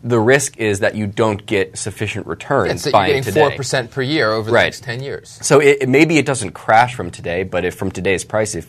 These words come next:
Speaker 1: like you said, if you get four percent, it's technically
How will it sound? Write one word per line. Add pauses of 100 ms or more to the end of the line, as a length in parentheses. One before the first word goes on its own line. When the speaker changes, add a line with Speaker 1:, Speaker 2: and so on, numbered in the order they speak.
(140)
Speaker 1:
like
you
said,
if
you
get
four
percent, (280)
it's
technically